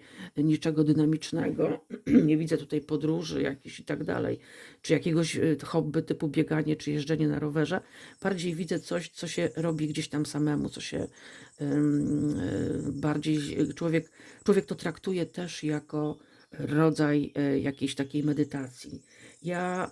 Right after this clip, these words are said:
y, mam taką swoją, y, ulubioną rzecz, znaczy jedną z wielu, bo wiele rzeczy,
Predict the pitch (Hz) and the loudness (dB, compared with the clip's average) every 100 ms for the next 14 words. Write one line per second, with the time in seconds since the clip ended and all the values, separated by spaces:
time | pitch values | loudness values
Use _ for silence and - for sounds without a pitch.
0 | 170 165 165 170 160 156 151 151 - 160 | 2 2 4 2 0 -2 -4 -6 0 2
1 | 151 147 151 - 156 147 - 160 160 151 | 4 4 2 0 0 0 0 0 2 4
2 | 156 147 147 147 - - - - 143 156 | 4 6 4 4 0 -10 -20 -8 2 4
3 | 151 - - 160 180 202 175 156 151 147 | 4 2 -2 -2 4 6 6 6 2 0
4 | 139 143 165 151 151 151 151 147 143 147 | -4 -2 2 4 2 2 0 0 0 0
5 | 160 156 151 147 - 160 | 2 2 0 -2 -4 -8